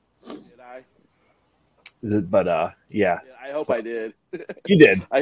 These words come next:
Speaker 2: You
Speaker 1: I
Speaker 2: did.
Speaker 1: try to, when I try to, I try to, you know, try to connect with people as much as I can. I don't, I like being, uh, I like being available. You know, one thing that I think that, uh, it, the convention circuit, I think, is what kinda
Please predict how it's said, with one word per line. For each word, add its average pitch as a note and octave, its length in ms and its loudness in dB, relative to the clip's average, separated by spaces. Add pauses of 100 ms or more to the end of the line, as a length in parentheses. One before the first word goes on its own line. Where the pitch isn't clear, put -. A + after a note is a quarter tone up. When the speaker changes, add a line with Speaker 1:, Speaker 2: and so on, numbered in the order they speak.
Speaker 2:
You C#3 100 4
Speaker 1:
I F3 40 4
Speaker 2:
did. E3+ 60 0
Speaker 1:
try G#3 240 4
to, E3 240 -4
when C#3+ 180 -12
I D#3 140 -12
try E3+ 220 -12
to, C#3+ 100 -10
I E3 60 -12
try F3 180 -14
to, B2 260 -14
you A#2+ 160 -16
know, F#2+ 200 -18 (880)
try A#2+ 80 -20
to G2+ 80 -20
connect F2 320 -18
with D#2+ 160 -18
people D2 280 -16
as C2 100 -16
much C2+ 200 -20
as - 80 -20
I A#1+ 80 -18
can. - 300 -20 (500)
I D#2 120 -4
don't, D#2+ 160 -4
I C#2+ 100 -4
like D#2+ 200 -6
being, C#2+ 340 -16
uh, D2 220 -8
I D#2+ 80 -6
like E2 220 -6
being D#2 220 -12
available. D2 480 -10
You A#2 100 -2
know, A#2 240 2
one C3+ 220 -8
thing C#3+ 140 -8
that G#2 100 -4
I G#2 80 -8
think D3 240 -12
that, E2 220 -16 (340)
uh, - 40 -12 (560)
it, A#2+ 160 -16 (520)
the A#2+ 100 2
convention A#2 800 -2
circuit, F2 500 -10
I E2 100 -8
think, F2+ 300 -12
is D#2+ 160 -10
what F2 360 -6
kinda E2+ 280 -8